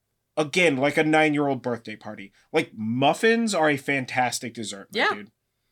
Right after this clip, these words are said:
Speaker 1: Right? You got, ah, we got blueberry muffins. Fire. Homemade blueberry muffins. You could do those two, three days ahead of time,
Speaker 2: Yeah.
Speaker 1: probably.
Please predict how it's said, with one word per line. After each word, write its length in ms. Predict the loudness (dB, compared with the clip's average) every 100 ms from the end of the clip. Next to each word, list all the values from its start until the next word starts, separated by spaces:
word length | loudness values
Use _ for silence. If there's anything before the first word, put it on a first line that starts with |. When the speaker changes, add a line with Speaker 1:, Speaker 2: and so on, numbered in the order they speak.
| _
Speaker 1:
Right? 260 | 4 4 4 -2 -2
You 60 |
got, 140 | 2 6
ah, 160 | 6
we 80 | 6
got 180 | 6 4
blueberry 400 | 2 4 6 6
muffins. 560 | 4 2 0 -6 -12 -16 _ _ _ _
Fire. 640 | -20 0 0 0 -4 -16 _ _
Homemade 320 | -2 2 2
blueberry 320 | 2 0 2 4
muffins. 460 | 4 2 0 -2 -10 _ _ _ _ _ -20
You 300 | -4 2 4
could 80 | 4
do 100 | 6
those 240 | 6 4 _
two, 200 | 4 4
three 340 | 4 2 2
days 300 | 4 4 4 4
ahead 220 | 4 2
of 80 | 2
time, 280 | 0 -2 -2
Speaker 2:
Yeah. 160 | 2 2
Speaker 1:
probably. 280 | 0 -12